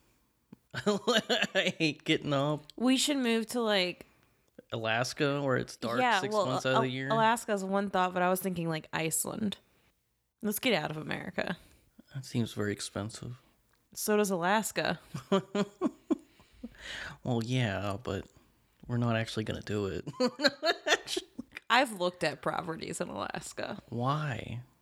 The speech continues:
Speaker 2: I've
Speaker 1: There's
Speaker 2: always
Speaker 1: nothing
Speaker 2: wanted to go up
Speaker 1: there.
Speaker 2: My dad used to go there every year for an entire month for his job. The month of August, he would go up to Alaska every year. And I was like, "That's so cool." And it's so beautiful up there.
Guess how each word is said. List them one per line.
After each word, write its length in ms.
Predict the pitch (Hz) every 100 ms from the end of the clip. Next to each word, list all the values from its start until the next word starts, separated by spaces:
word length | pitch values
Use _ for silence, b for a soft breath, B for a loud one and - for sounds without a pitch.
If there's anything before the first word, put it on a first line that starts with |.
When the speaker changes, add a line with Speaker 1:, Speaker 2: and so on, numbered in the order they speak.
| _ _ _ -
Speaker 2:
I've 80 |
Speaker 1:
There's 100 | 269
Speaker 2:
always 260 | - 151 156
Speaker 1:
nothing 120 | 165
Speaker 2:
wanted 140 | 147 139
to 40 |
go 40 | 143
up 40 |
Speaker 1:
there. 420 | 151 127 107 120 127
Speaker 2:
My 160 | 320
dad 240 | 330 277 277
used 220 | 311 -
to 80 | 240
go 180 | 214 202
there 240 | 196 175
every 400 | 196 196 190 220
year 360 | 214 196 196 170
for 220 | 170 170
an 80 | 170
entire 460 | 165 170 175 175
month 340 | 175 170 143 123
for 200 | - 165
his 180 | 165 -
job. 640 | 143 139 170 190 208 190
The 80 | 185
month 220 | 175 175
of 100 | 160
August, 420 | 147 156 185 -
he 60 | 180
would 100 | 170
go 120 | 170
up 120 | 165
to 100 | -
Alaska 540 | 165 147 151 160 165 -
every 360 | - 160 160 160
year. 380 | 160 - - 190 B B
And 100 | 180
I 100 | 180
was 180 | 175 -
like, 180 | -
"That's 300 | - 135 - -
so 100 | 123 -
cool." 380 | - 240 214 202 _ _ b b -
And 180 | 196
it's 200 | 185 180
so 160 | - 185
beautiful 500 | 175 160 175 - 165
up 160 | 175 -
there. 320 | - 190